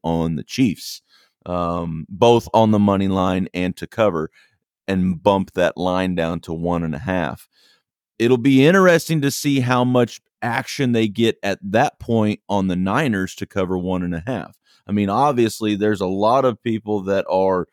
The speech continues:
um, willing to take that money line at minus one twenty-five or minus one twenty, but if that line gets bumped down to one and a half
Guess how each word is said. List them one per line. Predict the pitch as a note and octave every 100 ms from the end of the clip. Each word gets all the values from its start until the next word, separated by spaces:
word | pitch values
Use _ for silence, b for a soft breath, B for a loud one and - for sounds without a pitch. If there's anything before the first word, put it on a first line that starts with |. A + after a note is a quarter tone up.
| _ _ _
um, | F#2+ F#2 F2+ F2+ E2+ D#2 - _ _ _ _ -
willing | G2+ B2 A#2+ A2+
to | -
take | G#2+ - A#2 G#2+ -
that | G#2+ G2
money | G#2 A2 A2
line | G#2 G#2 G#2
at | F#2+
minus | G2 G2+ G2+ -
one | G#2 G2+
twenty-five | G#2 G2 F#2+ F#2+ F#2+
or | F#2+
minus | F#2 F#2+ F2+
one | F#2 F2+
twenty, | - E3 D3+
but | G2 F#2+
if | G2
that | C#3+ E3+ - _
line | A2 B2+ E3+ D#3+
gets | A2+ -
bumped | G2 A#2+ -
down | A2+ A#2+
to | A#2
one | F#2+ A2+ B2+
and | A2+ F2
a | E2
half | - F3+ C3 G2 G2 -